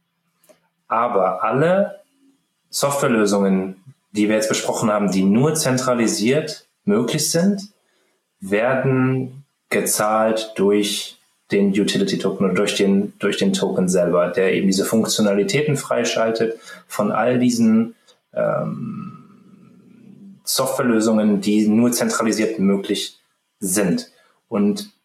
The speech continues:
wir haben ja Gott sei Dank nicht das Problem, was ja viele andere Softwarehersteller haben,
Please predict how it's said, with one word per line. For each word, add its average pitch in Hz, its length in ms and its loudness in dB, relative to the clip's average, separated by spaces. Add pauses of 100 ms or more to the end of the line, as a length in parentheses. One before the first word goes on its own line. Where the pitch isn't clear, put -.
(240)
wir 123 240 0
haben 147 160 0
ja 135 100 0
Gott 135 140 0
sei 135 100 0
Dank 120 200 2
nicht 135 240 2
das 143 220 -4
Problem, 113 720 0
was 104 220 -2
ja - 60 -2
viele 110 280 -2
andere 120 640 0 (240)
Softwarehersteller 107 800 -2
haben, 110 440 0